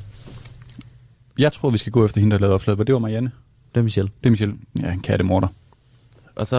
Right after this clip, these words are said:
Speaker 3: har hun brugt, øh, hende der, den anden, der vil ud af gruppen, som decoy.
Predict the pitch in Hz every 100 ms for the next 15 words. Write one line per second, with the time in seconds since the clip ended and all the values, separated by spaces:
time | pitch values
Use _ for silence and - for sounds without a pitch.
0 | 120 117 110 117 123 - 107 101 104 113
1 | 113 110 110 110 120 107 117 113 117 117
2 | 110 110 113 131 - 117 95